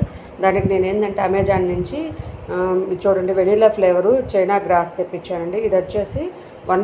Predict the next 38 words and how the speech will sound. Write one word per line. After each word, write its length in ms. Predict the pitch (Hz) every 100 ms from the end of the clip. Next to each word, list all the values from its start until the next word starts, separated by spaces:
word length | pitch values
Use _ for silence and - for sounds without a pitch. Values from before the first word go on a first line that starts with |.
| 196
ప్లస్ 240 | 214 202 190
వన్ 160 | 180 175 170
ఆఫర్లో 360 | 165 180 185 175
ఉన్నాయండి 420 | 170 170 165 160 160
ఇప్పుడు. 220 | - 214 339 - - -
ఇది 100 | 185 196
వచ్చేసి 300 | 202 202 226 202
మామూలుగా 280 | 185 196 202
మనకు 160 | 175 165
ఫిఫ్టీ 240 | 175 190 180
రూపీస్ 280 | 180 214 208
అలా 100 | 175 170
ఉంటుంది 200 | 170 180
షాప్లో 400 | 180 175 185 185 180 170
కానీ 260 | 175 170 175 185 180 - - - - - - 190
ఎక్కడ 140 | 180 165
తెప్పించుకుంటే. 640 | 170 180 - - 175 165 240 330 - - - 190
అమ్-, 240 | 196 190 180
Amazon-లో 500 | 190 202 196 196 190 185
ఏంటంటే 320 | 180 175 175 214 214
నాకు 160 | 196 214
వన్ 100 | 185 180
ప్లస్ 180 | 196 196
వన్ 100 | 180 170
ఆఫరు, 280 | 170 190 254 302 269 180 160 185
మళ్ళీ, 180 | 175 185 180
మళ్ళీ 160 | 180 175
షిప్పింగ్ 320 | 208 214 196
ఛార్జెస్ 360 | 185 175 170 165 175
పడతాయి 280 | 165 175 165
కదండి, 240 | 170 175 202
వన్ 120 | 180 185
ఫిఫ్టీ 220 | 165 185 180
దాకా 160 | 180 190
అలా 120 | 180 170
పడింది. 380 | 170 165 170 294 - - - - - 170
ఆ, 40 | 185 185 175
దీంట్లో 260 | 214 220